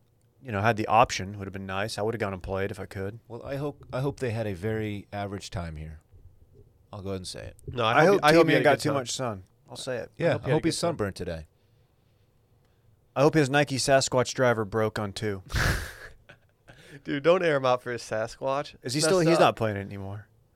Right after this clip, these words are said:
Speaker 3: Who knows?
Speaker 1: It wasn't a Sasquatch, but he did have the. I only remember 'cause he has the blue.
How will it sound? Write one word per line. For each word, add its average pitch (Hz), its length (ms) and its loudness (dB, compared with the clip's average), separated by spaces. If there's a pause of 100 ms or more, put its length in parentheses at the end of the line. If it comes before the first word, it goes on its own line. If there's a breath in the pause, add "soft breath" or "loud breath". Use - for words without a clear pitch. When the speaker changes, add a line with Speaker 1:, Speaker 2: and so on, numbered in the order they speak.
(160)
Speaker 3:
Who 123 80 -10
knows? 107 320 -10
Speaker 1:
It 143 60 -2
wasn't 156 280 8
a - 20 2
Sasquatch, 104 800 -2 (160)
but 120 100 -4
he 131 80 2
did 147 140 4
have 143 180 8
the. 117 100 -2 (120)
I 127 140 6
only 151 180 4
remember 127 380 2
'cause 110 160 -2
he 110 100 -2
has 117 140 6
the 107 80 -8
blue. 107 420 0